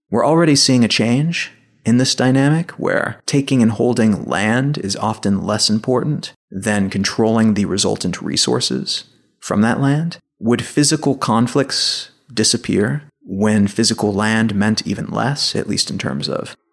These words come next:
building up fortifications and walls and housing permanent residents? Or would it go in the other direction, the permanent becoming more desirable and valuable and rare because it's something that most people lack?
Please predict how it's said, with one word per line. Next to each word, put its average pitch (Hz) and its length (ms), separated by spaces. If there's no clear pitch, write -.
building 110 320
up - 100
fortifications 101 720
and - 160
walls 107 380
and - 100
housing - 420
permanent - 380
residents? - 640
Or 104 100
would 151 140
it 165 80
go 160 140
in 156 60
the 139 100
other 135 140
direction, - 600
the - 520
permanent 135 640
becoming 123 440
more 110 300
desirable 107 760
and 85 200
valuable 104 640
and 87 300
rare 117 560
because 98 280
it's 98 100
something 98 280
that - 120
most - 220
people - 280
lack? - 520